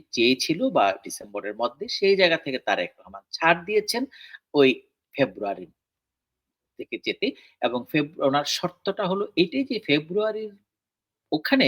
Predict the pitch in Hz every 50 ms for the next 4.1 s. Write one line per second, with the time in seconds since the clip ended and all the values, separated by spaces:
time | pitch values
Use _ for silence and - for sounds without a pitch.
0 | - - - 160 151 135 139 135 131 131 120 - - 123 117 117 135 135 - -
1 | 104 - _ - 214 _ _ - - - - - 87 - 90 90 - - - -
2 | - - _ _ - 143 165 165 196 214 220 196 202 180 - - 143 139 139 135
3 | 135 135 135 - - 127 127 151 170 - 175 165 156 143 - - 135 127 - 127
4 | 120 120